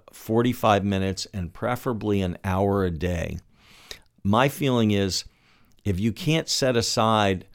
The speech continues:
forty-five minutes a day, you probably shouldn't take this on. Uh, in all honesty, you're probably not gonna learn to play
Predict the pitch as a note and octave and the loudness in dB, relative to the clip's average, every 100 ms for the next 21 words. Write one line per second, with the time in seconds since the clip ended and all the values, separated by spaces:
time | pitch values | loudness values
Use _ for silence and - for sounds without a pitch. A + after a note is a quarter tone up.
0 | _ _ _ - - - B2 B2 B2+ - | _ _ _ -20 -20 -4 4 6 4 4
1 | A2 G2+ F#2 G2+ G2 F2 - - D#2+ E2+ | 4 4 2 -2 -2 -4 -8 -8 -8 -4
2 | F#2+ F#2+ E2+ E2 D#2+ - G#2 - - D3 | 0 0 0 -4 -6 -6 -4 -4 -6 2
3 | C#3+ C#3+ A#2 B2 B2 A2+ G2 - A2+ G2+ | 4 4 4 4 4 2 -2 -2 -2 -2
4 | F#2 G#2+ E2+ - F2 - E2+ D2+ C#2+ - | -2 -2 -4 -4 -6 -4 -6 -8 -10 -14
5 | - - - - F#2+ F2+ F2+ F2+ F2+ G#2 | -20 -20 -20 -8 -2 0 0 -2 -2 0
6 | A2 A#2+ - G#2+ G#2 G#2 - G#2 G2+ F#2+ | 2 2 2 0 0 -2 -4 -4 -2 -4
7 | - - A#2 A#2 B2 A2 A2+ G#2 G2 F#2 | -6 -8 -2 2 2 2 0 2 0 0
8 | G#2+ F#2+ F2 F2 F2 E2+ - - - - | -2 -2 -2 -2 -2 -4 -8 -14 -12 -4
9 | F2 D#2+ D#2+ | -2 -2 -4